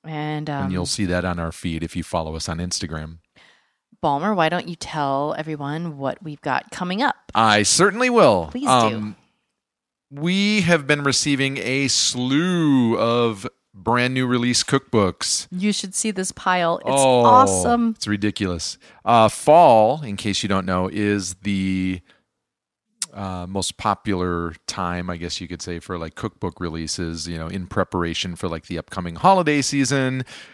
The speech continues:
Speaker 2: But I think in particular this year, because so many people are stuck at home and kind of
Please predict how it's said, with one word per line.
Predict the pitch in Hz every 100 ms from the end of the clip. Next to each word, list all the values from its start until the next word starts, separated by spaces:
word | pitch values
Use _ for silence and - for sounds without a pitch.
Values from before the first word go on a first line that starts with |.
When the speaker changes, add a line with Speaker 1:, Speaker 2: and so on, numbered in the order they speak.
| -
Speaker 2:
But | - 135
I |
think | 127 147 - _
in | 156 131
particular | 139 156 135 139 120
this | 110 98 170 - -
year, | 117 101 98
because | 104 - 104
so | - 131 127 131
many | 123 117
people | 123 120 123
are | 101
stuck | 98 - 110 113
at | 98
home | 156 202 147 107 95 98 117 - - - _ _ -
and | 131 123 120 113 113
kind | - 123 117
of | 107 92